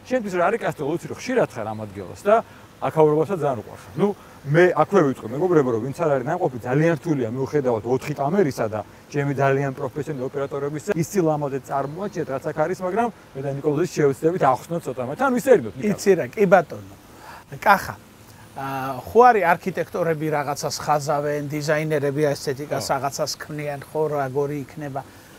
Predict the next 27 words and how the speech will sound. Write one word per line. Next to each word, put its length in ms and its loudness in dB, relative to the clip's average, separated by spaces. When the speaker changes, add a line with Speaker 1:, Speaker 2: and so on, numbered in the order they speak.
Speaker 2:
მაგრამ 260 6
არის 300 6
კიდე, 320 0
რომ 220 4
აი 160 2
ღმერთი 540 4
რო 120 4
ჩაერევა, 680 0
რომ 160 2
აი 160 0
რაღაცა 340 -4
ბუნება 520 2
უნდა 240 -4
იყოს 240 -6
გამორჩეული. 680 -14
აი 220 -4
ამ 200 2
სივრცეში, 880 -2
აი 260 -4
ამ 100 -2
სიმწანესა, 880 -2
მთისა 340 -4
და 160 0
ზღვის 320 -6
შესაყარში 720 -4
და 140 -10
ბამბუკების 720 -4